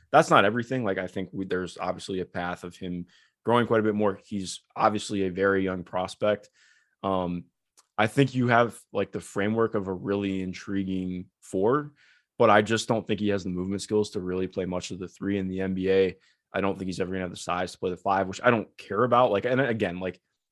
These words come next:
I do think there you'll, it, it always depends on lineups. You could probably get some, some, some time in there with him playing the three. I like his craft. Like, he does some really interesting stuff as, like, a secondary pick and roll guy. Um,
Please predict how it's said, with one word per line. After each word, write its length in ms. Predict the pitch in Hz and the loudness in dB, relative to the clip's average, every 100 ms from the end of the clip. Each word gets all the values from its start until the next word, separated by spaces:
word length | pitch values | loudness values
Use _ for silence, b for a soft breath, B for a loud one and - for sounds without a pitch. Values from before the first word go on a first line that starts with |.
| _ | _
I 100 | 110 | -4
do 120 | 107 107 | -2 -2
think 220 | 113 101 | -4 -6
there 140 | 98 | -6
you'll, 380 | 101 101 98 - _ | -4 -4 -4 -6 _
it, 320 | 113 107 123 | -6 -2 2
it 60 | 123 | 6
always 280 | 110 110 107 | 6 6 2
depends 320 | 104 101 101 | -2 -6 -4
on 120 | 92 | -4
lineups. 360 | 92 90 92 - | -6 -6 -8 -10
You 60 | |
could 120 | - - | -16 -8
probably 260 | 92 92 | -4 -4
get 120 | 90 | -6
some, 320 | - 95 92 - | -10 -10 -10 -12
some, 300 | - 92 87 - | -14 -12 -12 -12
some 340 | - 101 92 - _ | -6 -4 -6 -10 _
time 280 | - 101 98 | 0 0 2
in 80 | |
there 160 | 95 95 | 0 -2
with 120 | 92 | -4
him 100 | 98 | -8
playing 280 | 92 95 92 | -8 -8 -8
the 100 | 87 | -10
three. 320 | 101 95 87 b b b - | -6 -6 -6 b b b 2
I 80 | |
like 200 | 107 147 | 8 8
his 140 | 147 104 | 6 -2
craft. 380 | - 107 139 - | 4 4 4 2
Like, 100 | 98 | -2
he 120 | 110 | -2
does 200 | 113 104 | -2 -2
some 100 | 104 | -6
really 200 | 92 101 | -4 -4
interesting 300 | 101 - 90 | -6 -10 -10
stuff 280 | - 98 - | -6 -6 -6
as, 140 | 90 | -12
like, 120 | - | -16
a 80 | - | -16
secondary 460 | - - 90 90 92 | -16 -14 -8 -8 -8
pick 180 | - | -10
and 100 | 107 | -6
roll 180 | 104 123 | 0 2
guy. 340 | 127 139 151 147 b b b b - | 2 2 0 -2 b b b b -4
Um, 460 | 98 92 90 90 | -2 -2 -4 -8